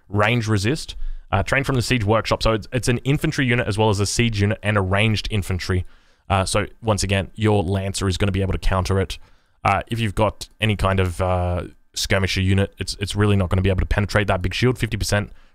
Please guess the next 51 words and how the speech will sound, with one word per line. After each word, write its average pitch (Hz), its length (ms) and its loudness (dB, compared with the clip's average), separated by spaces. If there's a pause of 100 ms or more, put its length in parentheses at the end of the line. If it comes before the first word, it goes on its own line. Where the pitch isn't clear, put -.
range 104 220 0
resist 104 320 -4
is - 100 -4
quite - 320 -4
high. 101 240 0 (340)
So 98 180 0
encouraging 98 600 0
you 92 140 0
to - 140 -4
build 95 340 2
your 90 340 -2
hand 98 320 0
cavalry 95 460 -2
against 95 420 -2
all 101 200 4
of 92 60 -2
these 95 300 2
units. 104 380 0 (340)
But 92 200 -2
keep 131 140 0
in 131 100 2
mind, 98 280 0 (140)
you 98 100 -6
know, 95 100 -6
th-, 107 220 -4
these, 123 340 0 (460)
they, 120 120 2
they've 127 160 0
got 123 200 0
very 110 160 2
high 101 160 2
siege, 104 420 0
but 95 140 -4
quite 110 240 0
low 98 140 4
attack. 95 360 0
The 101 100 0
ram 95 200 0
can't 92 200 -2
even 95 160 -2
attack 95 340 -4
units. 110 280 -2
It 92 40 -10
can 95 100 0
only 95 160 2
attack 90 240 -2
buildings. 175 420 0 (840)
And 151 120 2
the 170 60 2
final 185 420 2
unit 139 320 0